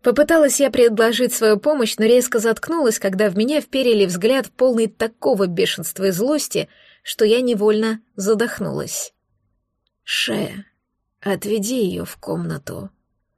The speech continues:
Отдал он короткий приказ и, развернувшись, быстрыми шагами скрылся в замке. А я сидела и смотрела ему вслед глазами полными слез,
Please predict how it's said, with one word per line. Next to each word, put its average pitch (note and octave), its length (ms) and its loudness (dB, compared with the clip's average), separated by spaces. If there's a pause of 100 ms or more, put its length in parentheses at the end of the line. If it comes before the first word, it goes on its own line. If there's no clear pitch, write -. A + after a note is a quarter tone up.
(580)
Отдал B3 480 4
он A#3+ 220 2
короткий A3+ 480 0
приказ A3+ 680 -4 (120)
и, G3+ 140 2
развернувшись, G#3+ 920 -2 (140)
быстрыми A3+ 640 0
шагами G#3 640 -2 (320)
скрылся G#3+ 560 0
в - 20 -4
замке. F3+ 640 -6 (680)
А G#3 100 0
я B3+ 140 4
сидела D4 400 2
и C#4 40 2
смотрела B3 500 2
ему A#3 220 2
вслед B3 360 -2
глазами G#3 400 0
полными A3 420 2
слез, A3 540 -2